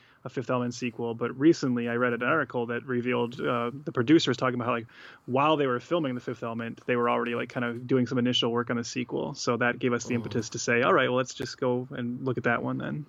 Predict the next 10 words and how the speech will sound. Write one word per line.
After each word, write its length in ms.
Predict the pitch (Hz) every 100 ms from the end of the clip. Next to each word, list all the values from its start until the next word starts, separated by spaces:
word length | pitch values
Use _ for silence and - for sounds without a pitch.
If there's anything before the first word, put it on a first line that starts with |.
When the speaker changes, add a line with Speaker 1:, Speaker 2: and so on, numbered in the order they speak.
| _
Speaker 1:
So, 240 | - - 143 _ _
yeah. 160 | - 131 - _ - -
Should 160 | - 143
be 80 | 147
a 40 |
good 140 | 143
time, 220 | 135 160 131
and 140 | 123
I, 380 | 123 127 123
I, 60 | 120